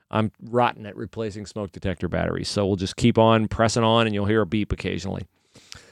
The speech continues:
Uh, so we'll see where Dwayne goes, but I think Ohio State is fully prepared for Dwayne Washington to leave, not that they want him to. All right, with that, let me get my final sponsor read in. You know it's A U I info dot com, the people who help you stay in business.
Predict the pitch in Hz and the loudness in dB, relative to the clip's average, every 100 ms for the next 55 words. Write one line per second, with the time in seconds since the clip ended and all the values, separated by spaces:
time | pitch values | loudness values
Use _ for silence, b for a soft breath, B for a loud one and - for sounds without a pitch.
0 | b b b _ _ 135 139 139 - 196 | b b b _ _ 8 10 8 10 10
1 | 107 - b _ 117 - 147 139 135 135 | 10 4 b _ -4 8 12 12 12 12
2 | 135 131 139 139 110 123 120 - 127 135 | 10 12 12 12 12 8 8 6 6 8
3 | 110 113 120 107 123 107 104 95 - 113 | 8 10 10 8 8 8 8 4 2 6
4 | 113 - 92 104 98 95 101 98 98 92 | 6 4 2 6 6 4 0 0 2 2
5 | 87 87 101 90 95 85 101 135 113 104 | 2 0 0 -6 -6 0 6 8 8 4
6 | 98 101 101 95 87 82 87 - - - | 2 2 2 4 2 0 -2 -4 -8 -8
7 | _ _ _ B B B B B - 139 | _ _ _ B B B B B 4 8
8 | 117 101 131 131 151 170 180 160 151 139 | 8 4 0 4 6 6 4 2 2 0
9 | 131 - 151 143 - - 135 127 135 131 | -2 4 6 6 4 6 6 6 6 8
10 | 127 127 123 117 120 117 120 117 113 110 | 10 8 6 6 6 8 8 8 8 8
11 | 107 110 110 107 104 101 - 110 104 98 | 8 4 4 4 4 0 0 2 2 2
12 | 113 101 101 104 101 107 101 - 113 104 | 2 2 0 2 2 2 -2 -2 0 2
13 | 98 101 107 113 104 | 2 2 2 0 -6